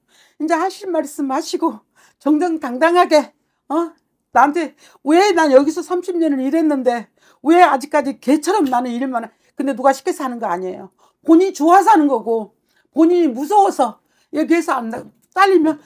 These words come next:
나는 갈 데가 없을 것 같아서 열심히 달려왔을 뿐이라고요. 맞죠? 틀리지는 않을 겁니다. 본인 마음이에요.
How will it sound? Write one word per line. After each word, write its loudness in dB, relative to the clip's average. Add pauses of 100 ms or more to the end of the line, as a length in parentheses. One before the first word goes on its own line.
(120)
나는 2
갈 0
데가 2
없을 4
것 -6
같아서 -2 (240)
열심히 0
달려왔을 0
뿐이라고요. -2 (840)
맞죠? -10 (640)
틀리지는 -4
않을 -6
겁니다. -16 (800)
본인 -8
마음이에요. -14